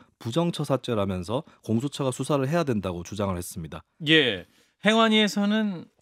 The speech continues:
Speaker 2: 또 경기도 국정감사가 있었는데 중앙부처 인사에 관심을 받았다고요? 어떤 게 쟁점이었습니까?
Speaker 1: 네, 국민의힘 배준영 의원은 성남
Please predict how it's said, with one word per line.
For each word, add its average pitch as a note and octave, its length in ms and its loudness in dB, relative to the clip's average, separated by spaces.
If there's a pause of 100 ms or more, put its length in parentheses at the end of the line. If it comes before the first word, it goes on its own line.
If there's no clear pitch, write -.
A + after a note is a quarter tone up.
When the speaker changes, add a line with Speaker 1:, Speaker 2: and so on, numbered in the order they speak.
(140)
Speaker 2:
또 D3 360 -2
경기도 F3 440 0
국정감사가 D3 640 -2
있었는데 A#2 720 -6
중앙부처 F3 480 -2
인사에 D#3+ 320 -2
관심을 B2+ 440 -6
받았다고요? A2+ 520 -12
어떤 C3 400 -8
게 A2 220 -6
쟁점이었습니까? A2 680 -4
Speaker 1:
네, A2 80 0
국민의힘 E3 500 2
배준영 D#3+ 500 2
의원은 A#2+ 400 2
성남 D#3+ 540 0